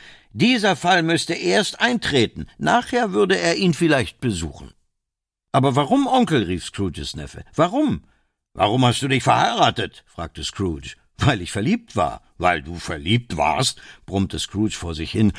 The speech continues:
als ob diese Tatsache das einzige Ding sei, das ihm noch lächerlicher erscheine als fröhliche Weihnachten. »Guten Abend, Neffe.« »Nein, Oheim.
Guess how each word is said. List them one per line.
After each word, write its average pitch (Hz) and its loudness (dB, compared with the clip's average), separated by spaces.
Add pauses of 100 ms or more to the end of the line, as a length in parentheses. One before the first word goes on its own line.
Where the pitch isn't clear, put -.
(120)
als 113 -2
ob - -4
diese 85 -4
Tatsache - -8
das - -10
einzige 104 -4
Ding 98 -6
sei, 87 -8
das 87 -10
ihm 95 -10
noch 120 -6
lächerlicher 87 -8
erscheine 82 -12
als 85 -10
fröhliche 85 -6
Weihnachten. 73 -6 (500)
»Guten 104 -2
Abend, 104 0
Neffe.« 92 -4 (480)
»Nein, 214 2
Oheim. 82 -2